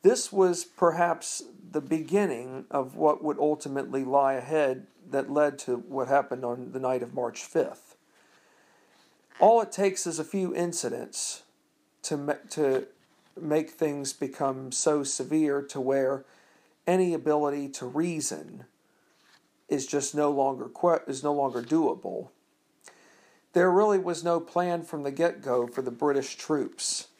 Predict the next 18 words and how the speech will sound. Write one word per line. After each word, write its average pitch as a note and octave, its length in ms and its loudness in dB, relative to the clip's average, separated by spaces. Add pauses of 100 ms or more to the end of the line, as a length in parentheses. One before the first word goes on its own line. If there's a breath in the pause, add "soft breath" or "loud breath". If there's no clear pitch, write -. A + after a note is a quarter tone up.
(400 soft breath)
They E3 120 4
thought A3 320 2
they F3+ 120 -2
had E3 160 2
a D#3 60 -2
plan E3 520 -2
to C3 320 -2 (400)
restore E3+ 680 2
order, G2 560 -8 (500 soft breath)
but D3+ 140 2
every F3+ 300 4
time F3+ 420 0
they D3+ 280 0
did, C3 640 2 (1400)
it C#3 180 0
just E3 360 2
never D#3 320 2
worked. C#3 600 0